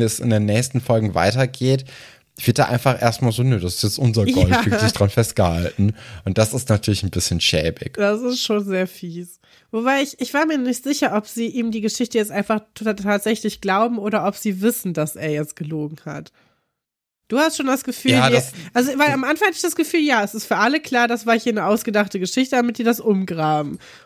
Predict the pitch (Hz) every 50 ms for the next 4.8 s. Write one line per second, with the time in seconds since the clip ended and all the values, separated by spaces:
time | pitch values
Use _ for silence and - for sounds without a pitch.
0 | _ _ - 214 208 196 214 208 220 240 277 311 294 - - 143 120 226 277 302
1 | - - 262 269 - 240 247 247 247 254 226 247 233 226 214 202 - - - 226
2 | 240 233 - - 269 330 330 - 359 330 339 320 330 330 330 311 320 339 330 339
3 | 330 320 302 311 302 311 302 302 - 269 294 294 - 294 285 302 294 - - -
4 | - - - - - - _ - 269 247 - - - 277 -